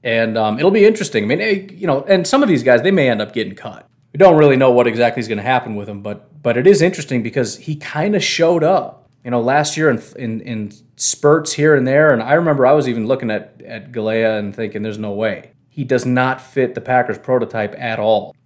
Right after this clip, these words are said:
Even, uh, Dom Capers, who was fine with sort of the speed bend guys like Clay Matthews, you know, the smaller, um, type, true outside linebacker types, even he would look at Tipa and be like, "He's too small."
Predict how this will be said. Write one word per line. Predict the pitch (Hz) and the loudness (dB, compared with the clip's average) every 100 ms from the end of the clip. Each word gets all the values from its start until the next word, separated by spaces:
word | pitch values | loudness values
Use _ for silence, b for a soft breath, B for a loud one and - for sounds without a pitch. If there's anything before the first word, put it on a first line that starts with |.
| _ | _
Even, | 143 170 147 135 123 | -4 -2 2 2 4
uh, | 117 | 2
Dom | 110 127 127 117 | 2 0 0 -2
Capers, | - 139 151 107 95 | -2 0 0 -4 -6
who | 123 | -6
was | 117 101 - - _ | -4 -6 -8 -12 _
fine | - 123 131 143 | -10 -4 -2 -2
with | 110 101 | -4 -6
sort | - 117 | -4 -2
of | 110 | -2
the | 101 | -6
speed | - 123 113 | -8 -8 -6
bend | 110 110 110 | -6 -4 -4
guys | 110 107 | -4 -4
like | 107 - | -6 -6
Clay | 120 | -4
Matthews, | 107 107 113 113 110 104 - b b - | -4 -6 -8 -8 -10 -10 -12 b b -2
you | 131 | 0
know, | |
the | 113 | 2
smaller, | - 123 107 107 110 113 107 104 B B B - | -2 -4 -2 2 2 2 0 -2 B B B -12
um, | 117 104 104 101 98 _ _ _ _ _ | -6 -4 -4 -6 -12 _ _ _ _ _
type, | - 117 - - - | -4 -2 -2 -10 -14
true | - 139 | -4 -2
outside | 117 117 123 107 | 0 0 -2 -4
linebacker | 101 107 131 107 101 98 | -4 -4 -2 -2 -4 -8
types, | 107 104 101 - | -4 -4 -6 -6
even | 190 104 | -4 -4
he | 156 190 | -2 -2
would | 113 | -2
look | 101 101 | -6 -8
at | 101 - | -8 -8
Tipa | 120 107 101 | -8 -6 -6
and | 101 | -6
be | 98 | -8
like, | 98 101 | -10 -10
"He's | 104 98 - | -10 -12 -12
too | 101 | -14
small." | 92 101 82 - _ | -12 -12 -16 -18 _